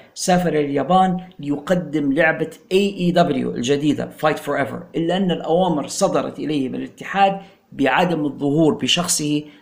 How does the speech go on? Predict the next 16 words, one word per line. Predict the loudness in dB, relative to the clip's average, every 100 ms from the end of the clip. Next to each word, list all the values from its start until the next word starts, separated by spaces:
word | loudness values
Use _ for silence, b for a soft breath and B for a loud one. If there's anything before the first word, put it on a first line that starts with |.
| -2
في | 0
المعرض، | 2 2 -2
فهو | -4 0 2 2
موجود | 0 0 -2
هناك | 0 0 0 -2
ولكنه | -4 -4 -2 -2 -2 B B -4
لن | 2 4 4
يشارك | 2 2 2 0
في | -2
المعرض | 2 2 2
بشخصه | -2 -4 -4 -4 -4 B B -2
ولن | 2 4 4 4
يمثل | 4 2 0 -8
اتحاد | -10 -10 -4 -4
إيه | -2 0
دبليو | 0 2 -2